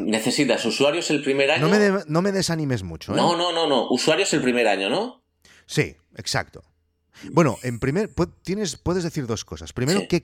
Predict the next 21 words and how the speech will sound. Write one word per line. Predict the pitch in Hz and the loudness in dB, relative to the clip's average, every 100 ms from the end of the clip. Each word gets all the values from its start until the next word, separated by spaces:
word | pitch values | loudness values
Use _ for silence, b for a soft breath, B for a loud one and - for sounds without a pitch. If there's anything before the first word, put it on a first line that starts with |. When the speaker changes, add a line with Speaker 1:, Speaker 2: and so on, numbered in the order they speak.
| _ | _
Speaker 2:
crees | 160 156 139 | 0 2 0
que | 139 | -2
pasará | 117 107 98 82 - | -4 -4 -6 -8 -8
al | 104 98 92 | -6 -4 -4
lanzar? | 87 - 196 - | -4 -4 -4 -4
¿Qué | 147 139 | -8 -4
crees | 147 139 | -4 -2
que | 143 | -4
pasará? | 117 98 78 76 | -4 -6 -10 -12
Que | 92 | -8
yo, | 87 85 B B B | -6 -8 B B B
tú | 117 110 | -6 -4
con | 104 | -4
tu | 101 | -4
experiencia, | 92 - 98 113 127 - | -6 -6 -6 -6 -6 0
Speaker 1:
Que | |
va | 95 | 0
a | |
ir | 101 | 2
bien. | 92 104 131 | 0 0 -2
Speaker 2:
em, | 123 104 | -8 -10